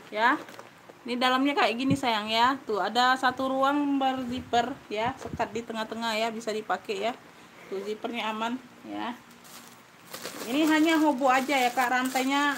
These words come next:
agak pendek. Kalau Kakak mau, Kakak ganti sendiri aja, sayang, ya.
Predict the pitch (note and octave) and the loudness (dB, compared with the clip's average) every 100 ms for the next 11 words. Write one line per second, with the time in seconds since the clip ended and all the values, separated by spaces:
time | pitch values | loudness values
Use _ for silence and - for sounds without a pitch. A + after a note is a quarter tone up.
0 | B3+ A#3+ - A#3 A3+ A3+ - - - - | -2 -4 -2 -4 -2 -4 -4 -14 -20 -8
1 | - B3 B3+ C4 A#3 C4 C#4 C#4 C#4 A#3+ | 0 2 2 2 0 2 2 2 2 2
2 | B3 B3+ B3+ C4 B3+ B3+ A#3+ A#3+ G#3 G3+ | 2 2 0 2 2 4 2 0 -2 -4
3 | F#3+ G3+ A#3 | -6 -4 -4